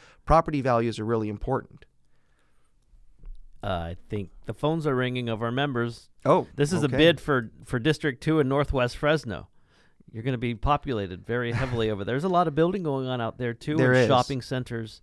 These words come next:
Speaker 1: Yeah.
Speaker 2: Um, you've
Speaker 1: S-
Speaker 2: got the, the, where you're located at, I think, your business is, it's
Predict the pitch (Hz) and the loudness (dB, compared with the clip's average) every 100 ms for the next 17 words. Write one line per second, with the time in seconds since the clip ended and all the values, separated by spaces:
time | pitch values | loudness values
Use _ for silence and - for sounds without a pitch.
0 | - 117 107 - - - 101 98 87 87 | -10 -8 -6 -8 -14 -10 -8 -8 -8 -14
1 | - _ - 98 - 117 95 - 110 107 | -18 _ -14 -10 -4 -4 -4 -6 -6 -6
2 | 90 - 110 95 - 113 113 156 180 139 | -8 -8 -6 -6 -8 -4 -2 0 0 -2
3 | 123 95 95 95 90 87 104 101 - 104 | -4 -4 -4 -4 -4 -6 -8 -8 -10 -10
4 | 101 98 101 98 - 90 90 - 90 - | -6 -6 -8 -10 -8 -10 -12 -16 -16 -16